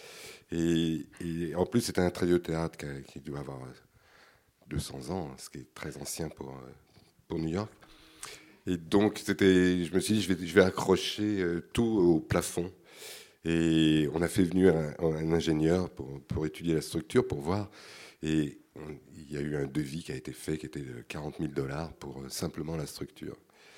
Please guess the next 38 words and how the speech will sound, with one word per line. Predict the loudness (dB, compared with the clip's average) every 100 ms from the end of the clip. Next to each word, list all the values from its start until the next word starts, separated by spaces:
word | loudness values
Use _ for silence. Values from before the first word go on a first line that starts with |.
| -20 -20 _
Et | -8 -4
donc, | -2
j'ai | -2
été | -2 -2
convoqué | 0 0 0 0 0
par | -2 -8 -6
Joël | -4 -2 -4
et |
Edison. | -6 -6 -6 -8 -12 _ -16
Ils |
m'ont | -14
dit, | -12 -12
euh, « | -14 _ -20 -20 -20 -12
Bruno, | 0 4 4
est-ce | 2 -2
que | -6
tu | -6
peux | -6
nous | -6 -6
expliquer | -10 -10 -6 0 0
un | 8
peu, | 8 8
là, | -2 -8 -16 -20 -20 -18
parce | -6
qu'on | -2
n'a | 0
pas | 2 2
quarante | 2 0 0
mille | -2 0
dollars | 2 2 2
à, | 0 -4 -6 -12 -20 -20 -8 -4
à | 2
passer | 4 4 6
dans | 6
une | 6 0
structure, | 0 2 2 2 4 4 4
euh, | 0 -6 -14 -20 -18 -18 -12 -6
et | -2 0 2 0 -4 -8 -10